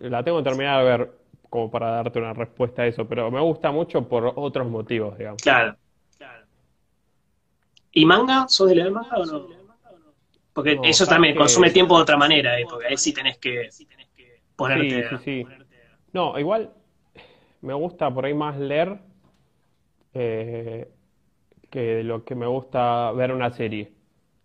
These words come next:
Speaker 1: No sé por qué, pero en especial las series que tienen relleno y todo esto, eh,
Speaker 2: Claro.
Speaker 1: no sé, me sie-, me siento más atado por algún motivo, porque es como me siento ahí y estoy haciendo esto y estoy un montón de tiempo y no lo cuelgo hasta que lo,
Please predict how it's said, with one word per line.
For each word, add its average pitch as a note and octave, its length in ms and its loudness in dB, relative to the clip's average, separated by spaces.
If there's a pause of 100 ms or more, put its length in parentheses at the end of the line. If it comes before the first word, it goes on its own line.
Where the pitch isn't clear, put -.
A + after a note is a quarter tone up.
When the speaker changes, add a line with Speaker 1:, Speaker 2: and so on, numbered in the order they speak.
(300)
Speaker 1:
No D3+ 140 -6
sé E3+ 180 -2
por C#3+ 240 -6
qué, F3+ 280 -4
pero C3 160 -2
en B2+ 60 -2
especial D3 300 -4
las D3+ 140 -2
series D#3+ 200 -4
que - 60 -20
tienen D3+ 260 -6
relleno D3+ 500 -4
y C3 60 -8
todo C#3+ 200 -6
esto, D#3+ 420 -6 (500)
eh, A#2+ 120 -10
Speaker 2:
Claro. A#2+ 320 2 (220)
Speaker 1:
no C3 100 -6
sé, C#3 160 -4
me A#2+ 140 0
sie-, - 240 -2
me C3 120 -2
siento F3 280 0
más D#3 220 -4 (100)
atado A#2+ 560 0
por A2 120 -6
algún A#2 260 -4
motivo, A#2 240 -2
porque D3 140 -4
es D#3 60 -16
como C3 160 -2
me C3 100 -6
siento D#3+ 320 -4
ahí F#3+ 400 -2
y C3+ 40 -2
estoy D3+ 500 -4
haciendo D3 400 -4
esto D#3 680 -2 (120)
y B2 100 -8
estoy C3+ 160 -8
un D3 40 -4
montón C#3 200 -4
de C3+ 60 -16
tiempo D#3 480 -4
y A#2 160 -6
no C#3 120 -6
lo C3+ 180 -2
cuelgo D3+ 340 0
hasta A#2+ 260 -6
que A#2 120 -10
lo, A#2 140 -10